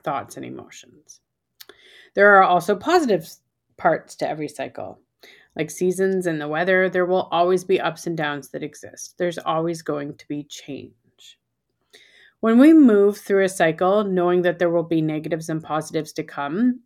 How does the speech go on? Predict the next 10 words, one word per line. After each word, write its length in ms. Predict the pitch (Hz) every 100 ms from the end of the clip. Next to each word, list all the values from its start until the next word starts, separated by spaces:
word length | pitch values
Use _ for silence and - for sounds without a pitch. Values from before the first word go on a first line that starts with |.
| _
it's 360 | 190 185 - - _ _ -
opens 340 | 208 220 214
up 140 | 196 190
a 60 |
better 340 | 175 170 175 165
awareness 640 | 151 160 147 160 165 160
of 220 | - 156
where 180 | 160 156
we 180 | 151 151
are. 360 | 120 151 269